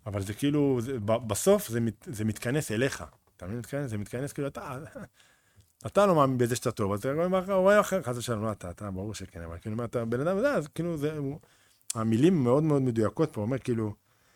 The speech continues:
איך הוא אומר? "הולך ונופל, מתנוון ומתדלדל." כל מילה פה אפשר לדייק אותה, אבל כאילו, כאילו, הוא נהיה דרדלה כזה, כאילו, נ-, מ-, מתנוון כזה, מתדלדל, דלדל.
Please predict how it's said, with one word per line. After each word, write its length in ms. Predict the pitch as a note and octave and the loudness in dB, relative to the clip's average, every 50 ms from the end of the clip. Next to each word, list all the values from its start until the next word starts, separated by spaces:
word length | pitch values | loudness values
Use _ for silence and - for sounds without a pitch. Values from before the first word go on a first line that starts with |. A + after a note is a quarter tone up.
| - _ _ _ _ _ | -20 _ _ _ _ _
איך 80 | - B2 | -14 -4
הוא 120 | - C#3 | -2 2
אומר? 120 | C3+ D3+ D#3 | 2 4 6
"הולך 440 | C#3 A#2+ A#2 C3 E3 F#3+ F#3 - F#3+ | 6 8 8 8 8 6 6 4 2
ונופל, 760 | D#3+ B2 C3 B2+ A#2 - - - - F3+ F#3+ G#3+ A3+ A3+ A3+ A3 - _ _ _ _ - | 4 4 4 4 2 2 0 0 2 4 4 4 4 2 0 -2 -6 _ _ _ _ 0
מתנוון 920 | A2+ A#2+ A2+ - - - B2+ B2 A#2 G#2 F#2+ G#2+ D3 E3 F#3 G3+ G3+ G3 - | 0 0 0 0 0 0 2 4 2 2 2 4 6 6 6 6 4 2 -2
ומתדלדל." 840 | D3 C3 A#2+ A#2+ G#2+ G2+ G#2+ A2+ G#2+ G#2 G2+ G2 G#2 A#2+ A#2+ G#2+ F#2 F2 - | -2 0 0 0 0 0 0 2 2 2 2 2 4 4 4 4 2 -2 -4
כל 140 | - C3 | -4 -4
מילה 200 | B2+ A#2+ A#2+ C3+ | -2 0 -2 -2
פה 120 | B2 - A#2 | -2 -2 -4
אפשר 160 | G#2 - C3 | -2 -2 -2
לדייק 340 | A#2 G#2 G#2+ A#2 B2+ - - | -2 0 0 0 0 -2 -4
אותה, 180 | G#2 - F#2 | -8 -6 -6
אבל 160 | F2 F2 F#2 F2+ | -6 -6 -6 -6
כאילו, 360 | - B2+ C3 C3+ C#3 C3+ B2 - _ _ _ _ _ _ _ _ _ | -2 -2 2 2 4 2 2 0 _ _ _ _ _ _ _ _ _
כאילו, 240 | - A3+ B3+ A#3+ A3+ | -6 -2 2 2 4
הוא 100 | G#3+ G3 | 4 6
נהיה 220 | F#3+ G3+ G#3 F#3+ | 6 6 6 6
דרדלה 400 | F3 F#3+ F#3+ G3 G3 F#3 D#3 C#3 | 6 4 4 4 4 4 2 2
כזה, 360 | - - A#2+ A2 G#2 A2 G#2+ G#2 - | 0 -2 -4 -4 -4 -4 -6 -8 -8
כאילו, 480 | - D3 D3+ D3 C3+ C3 B2+ B2 A#2+ A#2 | -8 -8 -6 -4 -4 -2 -2 -2 -2 -4
נ-, 260 | A#2 A#2 A#2 A2+ A#2 | -4 -4 -4 -4 -4
מ-, 320 | A#2 A#2 A#2 A2+ A2+ A2+ | -2 -2 -2 -2 -2 -2
מתנוון 680 | A2 G#2 - A#2+ A#2 A2 G#2 A2 C3+ C3+ C3 B2+ B2 A#2 | -4 -4 -2 0 0 0 2 2 2 4 4 2 2 0
כזה, 400 | - A#2+ A#2 A2 A2 A#2 A2+ A2 | -2 -4 -4 -4 -4 -4 -2 -2
מתדלדל, 580 | A2 A2 G#2+ G#2+ A2+ G#2+ G#2+ G#2+ A#2+ C3+ C#3 C3 | -2 -2 -2 0 0 0 0 2 4 4 4 4
דלדל. 480 | A#2 A2+ B2+ C3+ C#3 C3 B2+ B2+ A#2 | 2 0 0 -2 0 2 2 2 2